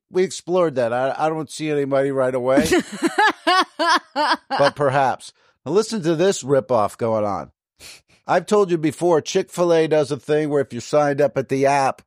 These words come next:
Speaker 1: and then the Clippers,
Speaker 2: Mm-hmm.
Speaker 1: basketball team here in town, if they play somebody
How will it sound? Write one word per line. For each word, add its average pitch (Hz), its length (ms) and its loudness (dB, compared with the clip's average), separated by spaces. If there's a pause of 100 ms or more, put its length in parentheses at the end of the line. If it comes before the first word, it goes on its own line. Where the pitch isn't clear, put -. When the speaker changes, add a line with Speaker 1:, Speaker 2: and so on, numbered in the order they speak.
(440)
Speaker 1:
and 131 180 -2
then 127 320 2 (380)
the 117 80 -10
Clippers, 143 760 -2 (500)
Speaker 2:
Mm-hmm. 143 120 4
Speaker 1:
basketball 127 680 -2
team 123 240 -4
here 117 220 -2
in 104 80 -6
town, 107 400 -4 (500)
if 113 100 -12
they 175 160 2
play 175 340 2
somebody 127 680 0